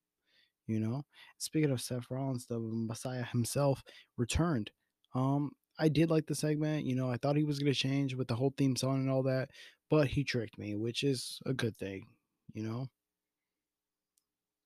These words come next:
Which is a good thing. Um,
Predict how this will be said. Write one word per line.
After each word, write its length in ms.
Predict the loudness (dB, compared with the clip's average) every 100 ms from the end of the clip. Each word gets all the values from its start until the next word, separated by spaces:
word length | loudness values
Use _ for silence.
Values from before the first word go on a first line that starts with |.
| _
Which 120 | -14
is 140 | -10 -8
a 60 |
good 200 | -6 -6
thing. 280 | -8 -10 -12 -16 _ _ _ _ _ _ _ _ _ _ _ _ -10
Um, 580 | -6 -4 -4 -6 -8